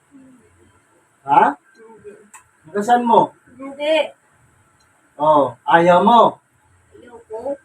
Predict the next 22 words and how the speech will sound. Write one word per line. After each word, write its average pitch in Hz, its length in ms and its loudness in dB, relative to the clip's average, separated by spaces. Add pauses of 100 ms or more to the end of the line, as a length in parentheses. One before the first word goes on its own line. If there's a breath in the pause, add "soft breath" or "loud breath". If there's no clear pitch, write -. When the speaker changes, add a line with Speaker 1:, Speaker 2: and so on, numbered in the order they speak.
(240)
Speaker 1:
O, 185 160 0
hindi 247 160 -6
gumawa 302 400 2
ka 294 80 -4
ng 294 160 -4
mabuti 294 480 -6
sa - 160 -16
kapwa. 285 480 -2 (2500)
Oh, 143 400 0 (320)
para 254 240 4
hindi 247 180 -4
ka 240 140 -4
daw 233 160 -4
mapunta. 196 720 2 (960)
Masarap 180 400 0
mabuhay 190 760 4 (600)
na 143 160 -10
maraming 139 400 -2
kaibigan, 165 720 0 (160)
na 117 80 -20
walang 135 240 -8
kaaway. 180 640 2